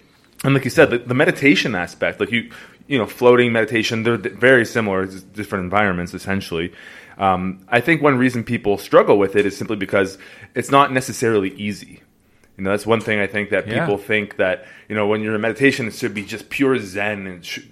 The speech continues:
Speaker 1: pure bliss or whatever. And it's like, no, it's actually challenging 'cause you're just confronting that over and over and over, right? And that's what it is.
Speaker 2: Yeah. And, and I, I've meditated for many years, and my mind is not like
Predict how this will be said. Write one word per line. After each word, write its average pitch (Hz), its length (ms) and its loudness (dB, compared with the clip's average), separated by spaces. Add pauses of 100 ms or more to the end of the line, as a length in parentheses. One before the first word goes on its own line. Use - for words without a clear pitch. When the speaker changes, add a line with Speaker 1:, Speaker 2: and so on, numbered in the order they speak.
(120)
Speaker 1:
pure 135 240 2
bliss 98 640 -6
or 92 160 -4
whatever. 92 600 -2
And 104 120 -4
it's 101 140 -10
like, 95 220 -6 (380)
no, 269 320 -2
it's 180 120 0
actually 196 360 2
challenging 160 500 2
'cause 113 180 -6
you're 123 100 2
just 123 200 -8
confronting 123 760 -2
that 90 360 -4
over 98 400 -6
and 92 280 -16
over 92 380 -8
and 90 260 -8
over, 110 300 -4 (180)
right? 80 160 -12
And 104 100 -10
that's 110 200 -4
what 95 140 -2
it 80 100 -6
is. - 360 -8
Speaker 2:
Yeah. 107 340 0 (600)
And, 113 220 -6
and 123 180 -2
I, 117 320 -2 (160)
I've 120 160 -6
meditated 113 540 -4
for - 160 -12
many 110 340 -4
years, 110 360 -6
and 87 100 -14 (520)
my 113 140 -4
mind 110 380 -2
is 95 160 -8
not 104 320 -4
like 98 260 -6